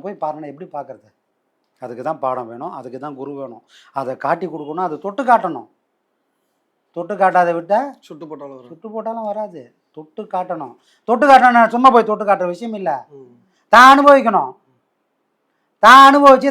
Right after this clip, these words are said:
Speaker 1: தன்னோட சக்தியை அங்க நிலைநிறுத்தணும். அதுக்கு என்கிட்ட ஒண்ணு இருக்கணும்ல.
Speaker 2: ஆமா.
Speaker 1: என்கிட்டயே பண்ணலன்னு நான் யார்கிட்ட கொடுக்குறது? நானும் பிச்சைக்காரன், என்கிட்ட பிச்சை எடுத்தா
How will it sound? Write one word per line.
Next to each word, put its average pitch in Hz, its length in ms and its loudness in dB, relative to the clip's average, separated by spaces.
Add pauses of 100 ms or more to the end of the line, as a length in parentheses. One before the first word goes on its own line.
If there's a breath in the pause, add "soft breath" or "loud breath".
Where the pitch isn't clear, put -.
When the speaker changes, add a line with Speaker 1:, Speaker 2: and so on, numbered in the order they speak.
Speaker 1:
தன்னோட 240 220 4 (120)
சக்தியை 294 400 2
அங்க 233 140 2 (720)
நிலைநிறுத்தணும். 247 580 -2 (1400)
அதுக்கு 175 200 -8 (100)
என்கிட்ட 214 300 -8
ஒண்ணு 202 120 -10
இருக்கணும்ல. 185 400 -12 (300)
Speaker 2:
ஆமா. 160 160 -18 (260)
Speaker 1:
என்கிட்டயே 220 360 0
பண்ணலன்னு 208 400 -2
நான் 214 160 0
யார்கிட்ட 196 380 -2
கொடுக்குறது? 143 360 -16 (520)
நானும் 233 240 2
பிச்சைக்காரன், 214 400 4
என்கிட்ட 214 240 -4
பிச்சை 214 180 -6
எடுத்தா 214 160 0